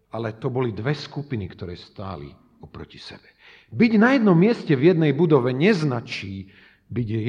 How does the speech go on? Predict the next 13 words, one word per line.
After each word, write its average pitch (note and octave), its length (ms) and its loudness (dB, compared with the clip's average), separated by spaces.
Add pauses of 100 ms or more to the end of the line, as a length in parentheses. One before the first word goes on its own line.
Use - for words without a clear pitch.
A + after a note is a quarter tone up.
jednoliatým D#3+ 640 6
spoločenstvom, F#2+ 960 -2 (640)
byť F2+ 180 -8 (200)
jednoliatým A#2 580 0
celkom. - 480 -20 (2000)
Tak C#3+ 100 -6 (140)
ako C#3+ 80 -4
bývanie C#3+ 480 0
na C#3 160 0
jednom C3 240 -4
poschodí A#2 880 -6 (1160)
neurobi A#2+ 440 -2
nikoho A#2+ 800 -2